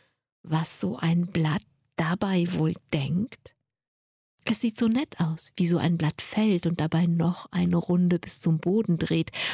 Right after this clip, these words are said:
Und wenn viel Wind bläst, tanzen, schweben und eilen die Blätter durch den Garten. Aber, frage ich mich, ob so ein Blatt eigentlich weiß, was da mit ihm passiert?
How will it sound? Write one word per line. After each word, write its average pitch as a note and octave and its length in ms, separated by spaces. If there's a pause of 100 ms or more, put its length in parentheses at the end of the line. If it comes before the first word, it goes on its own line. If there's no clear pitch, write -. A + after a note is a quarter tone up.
(120)
Und F#3 160
wenn F3 160
viel B3 420
Wind G#3+ 280
bläst, F3+ 340
tanzen, A3+ 440
schweben A3 400
und F#3+ 200 (120)
eilen F#3 260
die F#3 100
Blätter E3+ 320
durch E3+ 180
den E3+ 160
Garten. E3 540
Aber, G3+ 360 (500)
frage E3 400
ich - 160
mich, F3+ 240 (520)
ob A3 160
so B3 200
ein F3+ 220
Blatt F#3 380
eigentlich F3+ 560
weiß, D#3+ 720 (300)
was F3 360
da D#3+ 200
mit F3 240
ihm F3+ 100
passiert? - 680